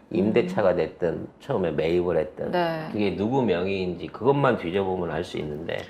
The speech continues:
Speaker 1: 그거를 안 하더라고. 아직도 이상하잖아. 왜 아크로비스타는 난방비나 관리비 안 내는 세대들이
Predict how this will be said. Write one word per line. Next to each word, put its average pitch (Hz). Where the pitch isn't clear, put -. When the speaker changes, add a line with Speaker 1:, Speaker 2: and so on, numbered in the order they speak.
Speaker 1:
그거를 -
안 349
하더라고. -
아직도 226
이상하잖아. 190
왜 247
아크로비스타는 175
난방비나 139
관리비 127
안 95
내는 101
세대들이 110